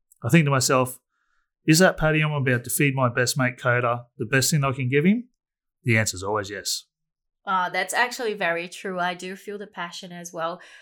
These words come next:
Speaker 2: working here every day and seeing everybody just caring about producing the best product.
Speaker 1: Absolutely, absolutely.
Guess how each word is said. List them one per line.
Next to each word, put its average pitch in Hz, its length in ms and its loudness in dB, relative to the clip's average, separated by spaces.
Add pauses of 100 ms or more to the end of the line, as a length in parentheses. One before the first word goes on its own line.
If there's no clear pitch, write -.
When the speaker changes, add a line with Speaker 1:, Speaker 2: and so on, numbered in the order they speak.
(120)
Speaker 2:
working 185 400 -8
here 170 200 -6
every 170 320 -6
day 165 240 -10
and 165 140 -18
seeing 165 300 -14
everybody 160 600 -10 (340)
just 196 300 -6 (120)
caring 170 480 -6 (100)
about 156 600 -8
producing 165 520 -12
the 160 80 -14
best - 320 -8
product. 147 160 2
Speaker 1:
Absolutely, 104 520 0 (180)
absolutely. 92 420 -18